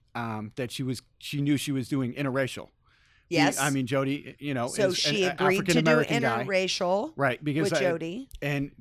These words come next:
Speaker 1: and then you have to, you know, know that he's a, a well-endowed man.
Speaker 2: Uh-huh.
Speaker 1: And, and then from there, it was, "Okay, what are you comfortable with? What are you not comfortable with?"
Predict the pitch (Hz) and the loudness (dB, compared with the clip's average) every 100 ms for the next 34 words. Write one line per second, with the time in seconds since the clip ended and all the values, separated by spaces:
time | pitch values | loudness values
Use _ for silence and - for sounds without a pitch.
0 | - - 147 156 151 151 143 147 139 - | -20 -6 -2 2 2 2 -2 -2 -2 -4
1 | 156 - 156 151 143 131 - 143 143 143 | -8 -8 -4 -2 -2 -4 -6 -4 0 0
2 | 147 139 - - _ 139 113 120 123 127 | 0 -4 -8 -20 _ -8 -4 -4 -4 -8
3 | 123 127 131 139 151 139 135 127 131 135 | -8 -6 -2 -2 -2 -4 0 2 0 -2
4 | 110 123 - - 196 160 160 180 339 - | -4 -6 -12 -2 0 2 2 0 -2 -12
5 | _ 143 143 147 - 139 139 135 - 147 | _ 0 0 -2 -4 -2 -2 -2 -4 -4
6 | 143 135 135 - 151 143 131 131 - 151 | -2 0 -2 -2 -4 -2 -2 -4 -6 -6
7 | 156 135 127 139 143 151 151 147 131 139 | -2 -4 -2 -2 -2 -4 -4 -6 -6 -4
8 | 131 131 - 139 127 123 139 170 151 135 | -4 -4 -6 -6 -4 -4 -4 -6 -8 -10
9 | 113 117 104 90 | -8 -8 -8 -10